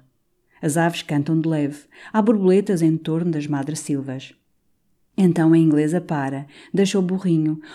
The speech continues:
olha enlevado o céu, os arvoredos, a paz das casas, e aí, no último terceto, vinha a nota realista de que se ufanava o Alencar. Ela olha a flor dormente,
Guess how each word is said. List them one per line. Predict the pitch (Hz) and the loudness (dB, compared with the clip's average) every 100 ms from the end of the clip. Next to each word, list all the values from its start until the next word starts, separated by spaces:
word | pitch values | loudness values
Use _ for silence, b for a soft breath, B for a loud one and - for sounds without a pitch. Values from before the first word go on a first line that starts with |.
| - | -2
olha | 214 233 | 2 4
enlevado | 208 175 151 160 147 | 4 4 0 -2 -2
o | 170 | -4
céu, | 170 160 147 143 143 B - | -4 -4 -4 -6 -10 B -4
os | 165 | 2
arvoredos, | 170 131 147 143 165 151 139 139 | 2 2 0 0 0 -4 -10 -10
a | |
paz | 143 151 160 | -8 -4 -4
das | 151 147 | -4 -6
casas, | - 156 147 156 151 - - B B | -6 -6 -6 -8 -10 -12 -20 B B
e | 170 170 | 2 4
aí, | 160 165 190 214 B | 4 2 -2 -4 B
no | 170 170 | 2 4
último | 208 202 160 | 2 2 0
terceto, | 147 - 170 170 170 170 B B | 0 -4 -2 -2 -4 -10 B B
vinha | 156 175 170 165 | 2 6 6 6
a | 202 | 4
nota | 175 170 160 160 | 6 6 4 0
realista | 147 156 151 147 147 - 147 147 - | -4 -2 0 0 -2 -4 -10 -10 -6
de | 190 | -4
que | - | -4
se | - | -4
ufanava | 190 190 185 147 139 | -2 0 0 0 -4
o | 135 | -6
Alencar. | 135 139 143 139 120 - _ _ _ _ _ _ _ | -4 -4 -6 -8 -12 -18 _ _ _ _ _ _ _
Ela | - 175 175 | -2 0 2
olha | 160 165 156 | 2 2 0
a | 139 | -2
flor | - 156 147 | -4 -4 -2
dormente, | 156 156 147 143 143 | 0 2 4 2 -2